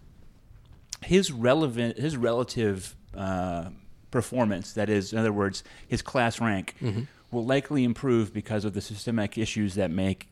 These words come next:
Speaker 1: public schools, uh, L A public schools, suffer. But his absolute performance, like his test, his test score results, will, it, we,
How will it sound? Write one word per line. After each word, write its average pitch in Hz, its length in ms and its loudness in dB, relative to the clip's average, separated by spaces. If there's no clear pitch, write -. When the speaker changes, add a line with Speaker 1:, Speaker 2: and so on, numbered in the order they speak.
Speaker 1:
public 95 240 -2
schools, 92 460 -4
uh, 92 220 4
L 95 160 2
A 87 60 0
public 98 260 -4
schools, 92 440 -4
suffer. - 480 -4
But 123 440 4
his 151 560 2
absolute 139 680 2
performance, 87 800 -8
like 101 160 -4
his 107 300 0
test, - 360 -4
his 104 200 -4
test 123 240 -2
score 95 280 -4
results, - 520 -10
will, 120 320 -2
it, 127 260 2
we, 139 200 2